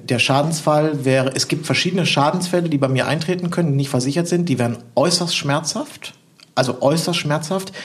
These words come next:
Sie würden mich aber nicht für die nächsten zwanzig Jahre, ähm, sozusagen so stark beeinträchtigen, dass meine Lebensqualität so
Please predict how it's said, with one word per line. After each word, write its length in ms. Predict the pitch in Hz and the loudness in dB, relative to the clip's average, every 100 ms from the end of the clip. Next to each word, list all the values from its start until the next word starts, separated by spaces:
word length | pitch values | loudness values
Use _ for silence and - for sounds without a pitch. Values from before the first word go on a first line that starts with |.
| - | -2
Sie 220 | 135 131 | -2 2
würden 240 | 165 175 | 0 2
mich 180 | 170 170 | 0 0
aber 160 | 143 135 | 0 2
nicht 380 | 135 180 180 - | 2 0 -2 -8
für 160 | - 143 | -4 0
die 80 | 135 | 2
nächsten 420 | 135 160 - 151 | 2 2 -2 -4
zwanzig 460 | 135 143 139 123 117 | 0 0 0 -2 0
Jahre, 500 | 113 127 131 127 127 - - - _ - | 2 2 2 0 -2 -14 -20 -20 _ -6
ähm, 480 | 117 117 120 117 113 - | -2 -2 -2 -4 -6 -8
sozusagen 480 | - 113 123 120 113 | -6 -2 0 0 2
so 180 | 117 | 2
stark 280 | 139 143 135 | 2 0 0
beeinträchtigen, 680 | - 117 131 - 135 - 123 | 0 0 0 0 -2 0 -2
dass 120 | 117 | -2
meine 160 | 120 117 | 0 0
Lebensqualität 840 | 113 127 120 - 117 117 120 113 | 2 2 0 -2 -2 -2 -2 -2
so 440 | 113 120 117 - | 0 0 0 -4